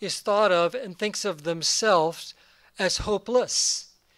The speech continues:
in one way. And so he's asking Jesus to come touch this person who's dying to become ceremonially unclean himself,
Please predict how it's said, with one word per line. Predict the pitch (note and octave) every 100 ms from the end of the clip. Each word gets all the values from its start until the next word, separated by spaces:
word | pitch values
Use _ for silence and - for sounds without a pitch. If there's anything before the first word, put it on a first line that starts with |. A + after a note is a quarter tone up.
| _ -
in | F3
one | E3+ F3 F3
way. | F3+ D#3+ - - -
And | G#3
so | - A#3 G#3 F#3 - -
he's | B3+ A3+
asking | B3+ A#3 C4+ - D4 C#4
Jesus | F#3+ G3 F#3 G3 - _ _ -
to | G3
come | - G3+ G3 -
touch | - - D4+ D4 - - - _ _ _ -
this | F#3 F#3+ - _
person | - A#3+ B3 A#3
who's | F#3 G#3 F3+
dying | E3 G#3 G3+ F3+ F3+ - - -
to | F#3+
become | F3+ F#3+ F3
ceremonially | - G#3+ G3+ F#3+ G#3 A#3+ C4 C4 B3+ A#3
unclean | B3+ G#3+ G3+ - A3+ C4 C4
himself, | A#3 D3 F3+ G3+ F#3 - C4+ G3 E3 -